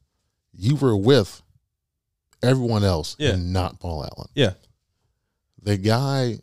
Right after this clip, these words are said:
Speaker 1: who they said they saw Paul, Paul Allen with
Speaker 2: Yeah.
Speaker 1: is the guy he was calling his name.
Speaker 2: Yeah.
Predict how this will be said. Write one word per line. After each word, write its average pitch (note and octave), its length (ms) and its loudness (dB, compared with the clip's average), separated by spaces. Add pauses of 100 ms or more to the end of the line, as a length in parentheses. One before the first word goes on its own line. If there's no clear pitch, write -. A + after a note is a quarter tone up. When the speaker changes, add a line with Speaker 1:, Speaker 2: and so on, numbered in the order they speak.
(140)
Speaker 1:
who F#2+ 400 -4 (100)
they G#2+ 160 -2
said G#2+ 220 -2
they F#2+ 140 -4
saw G2+ 280 -6
Paul, G2+ 420 -6
Paul A2 180 -8
Allen F#2 260 -2
with - 320 0 (140)
Speaker 2:
Yeah. A2+ 160 -8 (360)
Speaker 1:
is F#2 180 -2
the F2 100 -2
guy D#2+ 560 -4 (360)
he G2+ 140 -4
was F2 140 -2
calling F#2+ 400 -2
his E2+ 200 -6
name. F2 280 -4 (320)
Speaker 2:
Yeah. G2 240 0